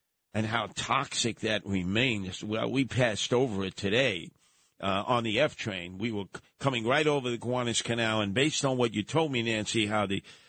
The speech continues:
the, their toxic fumes that are coming out of the Gowanus Canal there in Brooklyn, I looked down and I looked at the water and I said, "Wow, that's like jumping into a pool of toxicity."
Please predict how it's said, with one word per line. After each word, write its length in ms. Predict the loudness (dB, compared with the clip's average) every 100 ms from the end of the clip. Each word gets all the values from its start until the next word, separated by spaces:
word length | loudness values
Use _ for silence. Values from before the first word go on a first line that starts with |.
| -10 0
the, 380 | 2 2 0
their 200 | 0 0
toxic 640 | -2 0 0 2 0 0 -2
fumes 580 | 0 2 4 2 0 -2
that 140 | -4
are 40 |
coming 420 | -2 2 2 0 0
out 200 | 0 0
of 100 | -2
the 80 |
Gowanus 420 | -2 0 0 0 0
Canal 400 | 2 2 4 4
there 260 | 2 2
in 100 | 0
Brooklyn, 420 | 0 0 0 -4 -6 -16 -20 _ _ _
I 140 | -2 0
looked 560 | 2 2 2 -2 -4
down 680 | -2 2 2 0 -2 -4 -6 -4
and 160 | 0
I 120 | 2 2
looked 320 | 2 2 0
at 100 | 0
the 60 |
water 500 | 0 4 4 4 2
and 160 | 0 -2
I 100 | 0
said, 400 | 0 -2 -4 -6 -12
"Wow, 720 | -6 -2 2 2 0 -2 -8 -16 _ _ _ _
that's 560 | 0 2 2 0 -4 -6
like 380 | -2 -2 -4 -8
jumping 580 | -2 0 0 0 -2 0
into 680 | 2 4 2 0 2 2 2
a 240 | 0 -2 -8
pool 840 | -2 2 4 2 0 -2 -6 -8 -4
of 180 | -4 -2
toxicity." 1080 | -2 -2 -2 -4 -2 -2 -2 -4 -4 -4